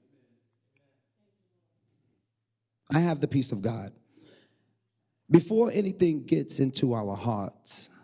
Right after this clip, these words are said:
things have to come through our minds. Amen. And, and once that particular thing is processed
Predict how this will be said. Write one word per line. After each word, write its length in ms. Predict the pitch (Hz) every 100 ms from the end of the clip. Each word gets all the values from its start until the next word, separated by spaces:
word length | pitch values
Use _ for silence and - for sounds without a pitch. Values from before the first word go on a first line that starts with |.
| - _ _ _ _ _ _ _ _ -
things 220 | 151 151
have 140 | 151 123
to 80 |
come 220 | - 135 120
through 140 | 120
our 160 | 104 104
minds. 720 | 110 92 - - - - - - _ _ _ -
Amen. 480 | 107 110 113 113 104
And, 200 | 98 98 _ _ _ -
and 140 | 107
once 220 | 127 143
that 200 | - 143
particular 500 | 127 - 135 131 120
thing 540 | 110 - 117 113 110 98
is 380 | 92 - - -
processed 840 | - 135 123 - 127 120 -